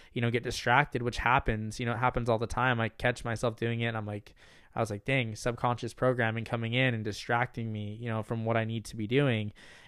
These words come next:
And, you know, at that point, I get to consciously choose to do the things that I wanna be doing or need to be doing. But above all else is, like, if you can get that work done quicker, then do it. Be efficient. Focus on your efficiency. And above all else, if you feel that coming on, a,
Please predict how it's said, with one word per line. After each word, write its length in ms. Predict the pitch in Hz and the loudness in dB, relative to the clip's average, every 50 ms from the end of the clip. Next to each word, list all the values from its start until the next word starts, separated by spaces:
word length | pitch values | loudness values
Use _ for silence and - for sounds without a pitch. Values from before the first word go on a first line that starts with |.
| - - | -8 -2
And, 240 | 120 123 117 117 117 | -2 0 0 0 0
you 60 | 120 | 0
know, 240 | 120 117 117 117 117 - | 2 2 0 0 -4 -2
at 140 | - 127 120 | -2 2 4
that 180 | 139 135 135 - | 4 4 4 2
point, 160 | - 127 127 | 0 0 2
I 40 | 123 | 2
get 60 | 120 | 2
to 80 | 120 | 2
consciously 500 | 107 - 117 120 120 - - - - 117 | 2 2 0 0 0 -2 -6 -6 -4 -4
choose 340 | 110 - - 120 120 113 - | -4 -2 -2 0 0 0 -2
to 100 | - 117 | -2 0
do 100 | 117 117 | 0 0
the 60 | 113 | 0
things 240 | 104 - 110 110 104 | 0 -2 -4 -4 -2
that 80 | 107 107 | 0 0
I 40 | 107 | 0
wanna 280 | 107 110 113 117 113 | 2 2 0 0 2
be 100 | 113 113 | 0 0
doing 220 | 107 113 113 110 113 | 0 0 0 0 -2
or 80 | 107 | -2
need 180 | 107 120 135 127 | -2 -2 -2 -2
to 80 | - 113 | -2 -2
be 120 | 113 104 | -2 -2
doing. 420 | 101 104 104 101 101 101 104 110 - - - - - - - - - | -2 -2 -4 -4 -6 -6 -8 -10 -12 -14 -20 -20 -20 -20 -20 -14 4
But 180 | - 170 135 139 | 8 8 8 8
above 200 | 139 156 156 156 | 8 8 8 10
all 160 | 147 131 123 | 10 8 10
else 260 | 135 156 160 143 - | 8 8 6 6 2
is, 140 | 123 113 123 | 0 2 4
like, 340 | 117 113 110 - - - - - - - _ _ - | 4 4 4 0 -4 -20 -20 -20 -20 -20 _ _ -8
if 140 | - 131 - | -8 -2 2
you 120 | 160 196 | 2 2
can 180 | - - 180 127 | 2 2 -2 2
get 180 | 117 160 165 | 4 2 6
that 180 | - 139 110 110 | 6 4 4 4
work 220 | 117 139 156 - | 0 0 0 0
done 300 | - 123 113 110 110 107 - _ _ _ _ _ _ _ - | 0 0 0 0 -2 -8 -10 _ _ _ _ _ _ _ -2
quicker, 300 | - 185 180 - 123 110 | 0 0 2 2 2 2
then 160 | 107 101 101 | 2 0 -2
do 200 | - 135 151 170 | 2 4 4 4
it. 240 | 123 110 117 - _ - _ _ _ - | 4 4 0 -6 _ -20 _ _ _ 0
Be 120 | - 143 | 4 4
efficient. 540 | 160 147 - 160 170 - - - 104 104 - | 4 6 4 2 2 2 0 -6 -8 -8 -2
Focus 300 | - 139 135 - 151 - | -2 0 0 0 0 0
on 60 | 139 | 0
your 100 | - 147 | 0 0
efficiency. 720 | 123 - - 170 165 - 143 117 - - 117 110 110 113 - | 0 0 0 -4 -4 -4 -6 -6 -4 -4 -2 -2 -2 -4 -4
And 440 | - 131 127 123 123 117 113 123 - - | -4 -2 -2 -2 -2 -4 -8 -10 -12 -10
above 260 | 139 127 147 156 165 | -4 2 2 4 6
all 140 | 165 147 151 | 6 6 8
else, 180 | 180 170 - | 6 4 2
if 80 | 147 135 | -2 -4
you 140 | 135 156 170 | -4 -4 -4
feel 420 | - - - - 151 165 190 185 156 | -6 -8 -4 0 4 4 4 6 6
that 200 | 147 107 104 - | 6 4 4 0
coming 300 | - 135 139 131 117 123 | -2 0 0 0 0 0
on, 340 | 135 143 131 113 113 117 | 0 2 0 0 -2 -4
a, 280 | 123 123 123 123 120 | -8 -6 -4 -4 -4